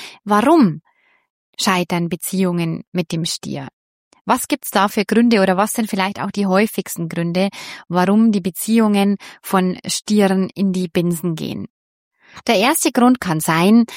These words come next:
weil der Stier Veränderungen halt gerne vermeidet. Und manchmal hofft der Stier, dass Probleme sich einfach von selber lösen, wenn er sie wegignoriert. <laughs> Aber liebe Stiere,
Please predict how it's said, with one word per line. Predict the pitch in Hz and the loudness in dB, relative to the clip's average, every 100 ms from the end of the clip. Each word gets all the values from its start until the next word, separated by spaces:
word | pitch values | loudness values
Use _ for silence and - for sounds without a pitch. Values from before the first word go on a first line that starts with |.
| - | -8
weil | 180 180 | -2 0
der | 170 170 | 2 0
Stier | - 190 208 220 | -2 0 2 2
Veränderungen | - 175 170 175 180 190 202 220 | 0 -4 -2 2 4 4 4 2
halt | 240 240 | 0 -2
gerne | 185 165 180 | -2 0 0
vermeidet. | - 208 170 160 160 147 - - _ - - - | 0 0 0 -2 -4 -8 -12 -18 _ -20 -12 0
Und | 277 | 2
manchmal | 359 415 - 294 220 | 2 0 2 2 4
hofft | 233 - 165 | 0 0 -4
der | |
Stier, | 165 - 226 240 233 - - | -4 -2 2 2 0 -6 -6
dass | 262 - | -6 -2
Probleme | 277 220 208 233 | -2 0 2 2
sich | 233 247 | 0 -4
einfach | - 175 247 - | -4 -2 -4 -2
von | 277 | -2
selber | 240 180 190 185 | 0 2 2 2
lösen, | 160 151 156 156 - _ _ | 0 -2 -2 -4 -6 _ _
wenn | 170 185 | -2 2
er | 180 | 2
sie | - 175 | 0 -2
wegignoriert. | 165 - 127 156 160 156 - - 226 659 605 - - - | -4 -8 -10 -8 -6 -8 -10 -4 -4 -4 -8 -14 -8 -6
<laughs> | - 370 - - - | -6 -6 -8 -10 -4
Aber | 220 214 208 - | 0 2 2 2
liebe | 233 233 | 2 2
Stiere, | - 220 220 185 | 0 0 2 2